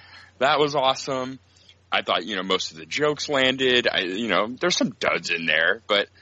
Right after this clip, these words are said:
I thought, you know, for the most part, like, eight out of ten jokes were good. I honestly think they didn't distract from some of the really dramatic moments. And I,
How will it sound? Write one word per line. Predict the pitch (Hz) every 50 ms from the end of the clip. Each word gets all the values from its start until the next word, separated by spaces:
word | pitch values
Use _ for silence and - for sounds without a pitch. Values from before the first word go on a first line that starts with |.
| - - - _ -
I | 113 139
thought, | 147 - 208 147 107
you | 107 98
know, | 92 92
for | 90 - 110
the | 98 92
most | 87 90 110 - -
part, | - 101 90 -
like, | - 78 - -
eight | - 95 98 98
out | 92 92 85
of | 80
ten | - - - 87 82 76
jokes | 73 - - 95 113 - - -
were | 147 143
good. | 135 143 147 147 147 151 139 - _ _ _ -
I | - 117 127
honestly | 135 143 147 - - 127
think | 113 - 123 113 113 _ -
they | 104 92 90 _ -
didn't | - 87 95 113 120 - 95
distract | 120 135 - - - 147 135 143 156 160 _ -
from | - 160 151
some | 139 - 165 151
of | 156 156
the | 156 143
really | 143 151 151 160 156
dramatic | 147 156 151 147 143 151 156 165 -
moments. | 175 160 160 175 185 185 - -
And | 117 104
I, | 104 107